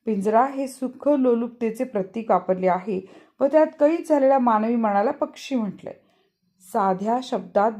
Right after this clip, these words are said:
गहन आशय मांडलाय. यमक प्रधान गेय रूपामुळे कविता मनात ठसते.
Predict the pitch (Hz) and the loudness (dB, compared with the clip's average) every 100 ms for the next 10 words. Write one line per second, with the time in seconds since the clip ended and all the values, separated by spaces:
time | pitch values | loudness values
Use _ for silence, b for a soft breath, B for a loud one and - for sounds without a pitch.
0 | 190 196 254 262 214 - 220 190 170 165 | -6 -2 0 0 -2 -4 -4 -4 -4 -6
1 | - - b b b - 247 277 339 381 | -6 -12 b b b 0 2 2 0 0
2 | 320 269 285 254 247 247 247 247 226 220 | 2 2 2 2 4 4 4 2 2 0
3 | 269 277 220 214 285 311 226 208 294 - | 0 0 -2 -2 -2 0 0 0 -4 -6
4 | 208 190 - - - - | -12 -12 -10 -10 -10 -14